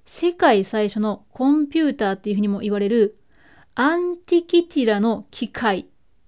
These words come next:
を指しているそうです。アンティキティラの機械。うん。考古学好きな方だったら知っているんでしょうかね。これは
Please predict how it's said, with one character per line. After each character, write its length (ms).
を 240
指 180
し 40
て 100
い 40
る 80
そ 140
う 20
で 100
す。 240
ア 180
ン 200
テ 160
ィ 60
キ 180
テ 80
ィ 100
ラ 60
の 100
機 120
械。 280
う 60
ん。 560
考 200
古 120
学 260
好 100
き 100
な 100
方 200
だ 100
っ 80
た 100
ら 100
知 120
っ 40
て 140
い 40
る 120
ん 40
で 60
し 80
ょ 60
う 40
か 120
ね。 380
こ 100
れ 80
は 300